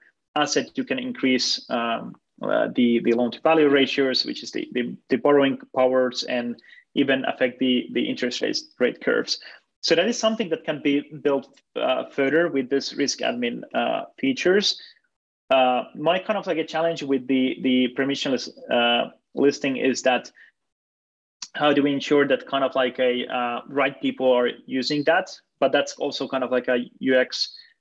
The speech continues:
uh, question. But I think governance minimization is, is very important, and I love what they're also doing in terms of the, uh, the idea of delegation of,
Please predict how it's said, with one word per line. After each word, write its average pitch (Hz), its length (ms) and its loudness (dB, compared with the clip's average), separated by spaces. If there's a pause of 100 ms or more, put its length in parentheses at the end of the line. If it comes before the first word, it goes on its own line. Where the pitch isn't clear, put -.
(180)
uh, 113 420 -2
question. 123 580 -4
But 147 160 2
I 160 80 2
think 175 360 -2
governance 165 400 0
minimization 135 600 -2
is, 120 140 -8
is - 160 -4
very 131 180 2
important, 131 440 0
and 131 360 -2 (320)
I 127 60 0
love 143 200 2
what 143 140 0
they're 131 180 4
also 131 280 0
doing 123 340 -2
in 120 80 -4
terms 123 280 -4
of 120 180 -2
the, 120 300 2 (460)
uh, 123 300 0 (100)
the - 300 -2
idea 131 320 2
of 123 180 0 (120)
delegation 131 640 -2
of, - 180 -8